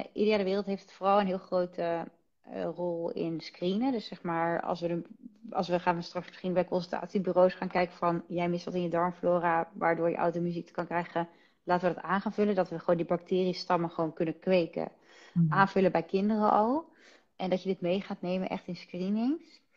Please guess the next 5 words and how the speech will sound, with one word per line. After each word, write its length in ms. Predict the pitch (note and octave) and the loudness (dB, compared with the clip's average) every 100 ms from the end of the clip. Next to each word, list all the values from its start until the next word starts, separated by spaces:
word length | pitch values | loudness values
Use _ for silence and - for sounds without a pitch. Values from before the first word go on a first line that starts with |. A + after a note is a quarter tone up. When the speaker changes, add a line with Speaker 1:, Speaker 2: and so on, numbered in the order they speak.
| _ - - _ | _ -20 -20 _
Speaker 1:
Ehm, 600 | E3+ F#3 F#3+ F#3 F#3 F3+ F3+ _ _ _ _ _ _ _ _ | -2 2 2 2 0 -4 -6 _ _ _ _ _ _ _ _
over 460 | G3 F#3+ - G3 F3 | -2 -2 2 2 4
de 100 | F3+ | 0
genezing. 720 | - F3 F3+ B3 B3+ B3+ C4 - - _ _ - | 0 0 2 4 4 4 2 -2 -16 _ _ -4
Eh, 320 | F#3 F#3 | 2 4